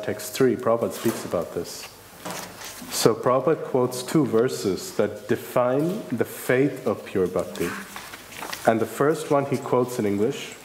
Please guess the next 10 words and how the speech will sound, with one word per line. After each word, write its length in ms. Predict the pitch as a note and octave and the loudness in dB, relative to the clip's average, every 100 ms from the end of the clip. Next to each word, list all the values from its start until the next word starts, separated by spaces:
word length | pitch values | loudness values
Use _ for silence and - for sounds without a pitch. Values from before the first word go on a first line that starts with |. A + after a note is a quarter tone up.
| - - | -6 0
It 140 | G#2+ | 0
is 100 | G#2 | 2
based 420 | - A#2 B2 - | 2 2 2 -2
on 180 | A2+ A2 | 0 0
a 40 | G2+ | 2
verse 380 | G#2+ A2 A2 | 2 2 2
in 140 | G#2+ G2 | -2 0
Chaitanya 340 | G#2 G#2+ G#2+ | 0 2 0
Charitamrita. 680 | G2+ G2+ F#2+ F#2 F2+ F2+ A#2+ C#3 - - - - - - - - - | 2 0 2 0 -2 -4 -4 -6 -10 -14 -16 -16 -16 -18 -18 -6 0
Um, 400 | F#2 F2 F2 | 2 0 -2